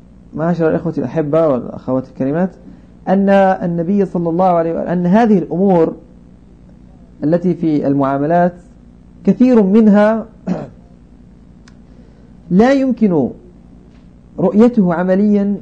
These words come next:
إلا بوجود دولة إسلامية تحكم بما أنزل الله. ومن هنا نفهم لماذا، لماذا كان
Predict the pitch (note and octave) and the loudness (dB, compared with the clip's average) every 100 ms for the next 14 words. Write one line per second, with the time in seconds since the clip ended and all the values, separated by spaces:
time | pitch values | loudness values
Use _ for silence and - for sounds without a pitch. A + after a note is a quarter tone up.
0 | - G#3 F#3+ F3 E3+ D#3+ D3+ F3+ D#3+ D#3+ | 0 2 4 2 2 0 2 2 2 0
1 | D#3+ - - - - - B2 G3+ G3 D3 | -4 -12 -20 -20 -18 -6 2 4 4 0
2 | - A#2 G#2+ - - - D#3 D3+ F3 F#3 | -2 -6 -6 -12 -18 -8 -4 -2 -2 -4
3 | E3+ F#3+ G3 - - - - - - - | -2 -2 -4 -8 -18 -20 -20 -20 -20 -20
4 | - - - G#3+ - F#3+ E3 E3+ D#3+ D#3 | -20 -2 0 0 0 0 2 0 0 0
5 | D3+ D3+ F#3+ D#3+ A#2 - - - - - | 2 2 2 0 -4 -16 -20 -20 -20 -20
6 | - - - - - - - - E3+ F#3 | -20 -20 -20 -20 -20 -20 -20 -12 0 6
7 | A#3 C#4 A#3+ B3+ F#3+ G#3 A3 G#3+ - - | 6 6 4 2 2 0 0 -4 -14 -20
8 | - - - - - - - - - - | -20 -20 -20 -20 -20 -20 -20 -20 -20 -20
9 | - - - - E3+ F3 G3+ G#3+ F#3+ G3 | -20 -20 -14 -4 0 2 4 2 2 2
10 | G3 G3 G3 - - - - - - - | 2 0 -4 -10 -20 -20 -20 -20 -20 -20
11 | - - - - - - C#3 E3 F#3+ G3+ | -20 -20 -20 -20 -20 -10 -6 0 2 2
12 | F3+ D#3 C3+ B2 F3 F3+ E3 E3 D#3+ | 2 2 0 0 -2 0 -2 -2 -4